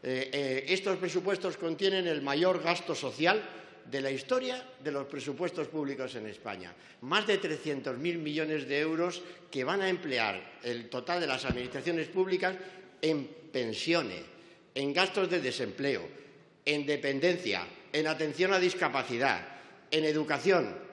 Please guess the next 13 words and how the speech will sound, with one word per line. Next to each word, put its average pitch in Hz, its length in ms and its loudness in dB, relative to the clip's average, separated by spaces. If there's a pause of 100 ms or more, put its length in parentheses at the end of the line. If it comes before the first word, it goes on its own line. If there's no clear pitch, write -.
en 143 140 0
sanidad. 127 480 2 (160)
Eso - 220 -4
es 196 160 -6
lo 175 120 0
que 151 120 0
traen 147 280 0
estos 127 220 -4
presupuestos. 117 640 -4 (320)
Y, 151 140 2
en 151 160 2
tercer 156 320 2
lugar 123 320 2